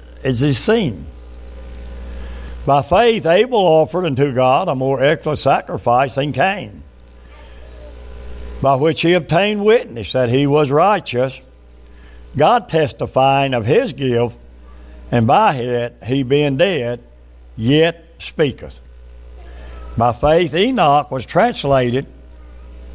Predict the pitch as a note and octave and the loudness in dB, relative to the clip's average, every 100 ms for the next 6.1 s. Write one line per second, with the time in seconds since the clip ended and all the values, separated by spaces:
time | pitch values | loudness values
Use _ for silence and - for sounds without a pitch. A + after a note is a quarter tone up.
0 | - - A2+ B2+ C#3+ C#3+ C#3+ C#3+ - D#3+ | -6 0 2 2 2 2 2 2 2 0
1 | E3+ F#3+ G#3+ D3+ F2 - - - - - | 2 2 0 -2 -10 -18 -20 -20 -20 -20
2 | - - - - - - C#3 C3+ A#2+ C#3 | -20 -18 -18 -18 -6 0 2 2 2 2
3 | D3 - G3+ G3 B2 C#3+ A#2+ A#2 C3+ C#3 | 2 0 0 2 -2 -2 -4 2 2 2
4 | A2 D3+ F#3 C#3 B2 G#2+ B2 - E3 F#3+ | 2 2 4 2 0 -2 -4 0 0 2
5 | - A#2 A#2+ A2+ A#2+ F#2 A2+ D3+ G#2 E2 | 0 0 2 2 -2 -2 -2 0 0 -4